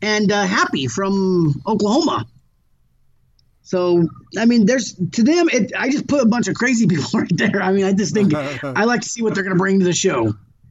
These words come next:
Speaker 1: I do. It's gonna be exciting in my, in myself. I mean, all of them. So,
Speaker 2: Right.
Speaker 1: <clears throat> um,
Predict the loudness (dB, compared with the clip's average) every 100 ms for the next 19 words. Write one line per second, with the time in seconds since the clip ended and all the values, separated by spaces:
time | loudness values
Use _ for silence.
0 | _ _ _ -2 0 0 -2 -4 -8 _
1 | _ _ _ _ -4 -2 0 2 4 2
2 | 0 0 0 0 0 -2 -2 -2 -2 -2
3 | -2 -2 0 2 0 0 0 2 4 4
4 | 2 0 0 0 -2 -4 _ _ _ _
5 | -12 -12 -12 -16 -20 -20 _ _ _ _
6 | _ -4 -2 -2 0 2 4 4